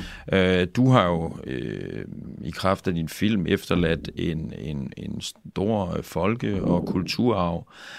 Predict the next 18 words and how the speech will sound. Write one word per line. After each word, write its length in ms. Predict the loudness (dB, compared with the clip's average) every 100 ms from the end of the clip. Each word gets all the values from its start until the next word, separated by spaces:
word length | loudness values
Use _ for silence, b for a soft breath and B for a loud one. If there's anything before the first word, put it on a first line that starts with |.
| B B
Men 500 | 0 4 4 4 2
vil 120 | 0
du 140 | 2 0
sige, 520 | 0 4 6 6 6
at 200 | 4 2 0
din 460 | 2 6 6 4 0 -12 -20 _ _
arv 380 | 2 6 6 4
i 40 |
form 460 | 2 4 4 4 0
af 100 | -2
film, 640 | -4 2 4 4 2 -2 -6 -8 -6
øh, 160 | -6 -8 -16 -20 -20 _ _
er 100 | -2
mere 520 | 2 2 4 6 4 6
værd 280 | 4 4 0
end 120 | -2
noget, 380 | 0 2 4 4
en 260 | 0 -6 -8